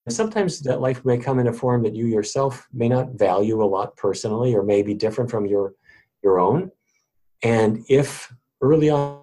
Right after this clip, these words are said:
in their training, we teach them that life just doesn't matter in some forms and you're, you're gonna kill somebody, even though you know there are alternatives there,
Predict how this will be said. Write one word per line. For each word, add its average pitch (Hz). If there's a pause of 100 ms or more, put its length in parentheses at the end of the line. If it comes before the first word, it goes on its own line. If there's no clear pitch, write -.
(100)
in 131
their 107
training, 127
we 101
teach 113
them 104
that -
life 104
just 107
doesn't 101
matter 98
in 90
some 98
forms -
and 98
you're, 104
you're 104
gonna 92
kill 160
somebody, - (960)
even 220
though 196
you 147
know 127
there 131
are 101
alternatives 98
there, 113